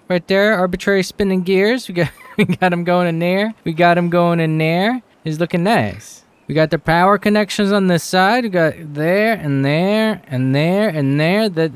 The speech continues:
make sure there's plenty of power flowing through, 'cause you, you, you know, you don't, you don't wanna, you don't want the, uh, power bandwidth to,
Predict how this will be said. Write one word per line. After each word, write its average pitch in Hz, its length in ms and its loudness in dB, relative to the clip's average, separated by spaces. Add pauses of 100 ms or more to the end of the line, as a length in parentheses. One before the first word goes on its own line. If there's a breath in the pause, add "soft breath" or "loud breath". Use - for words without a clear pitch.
(320)
make 180 180 -2
sure 214 180 0
there's 196 220 2
plenty 214 280 0
of 214 60 -2
power 214 460 -2
flowing 180 340 -2
through, 147 160 -4
'cause 131 160 -8
you, 175 80 0
you, 175 220 -2
you 170 140 -4
know, 147 80 0
you 131 180 0
don't, 175 260 -2
you 165 160 -4
don't 190 140 0
wanna, 190 360 2
you 175 200 -2
don't 190 140 0
want 180 440 -2
the, 147 1040 0
uh, - 300 -20
power 180 240 4
bandwidth 156 560 0
to, 131 320 -2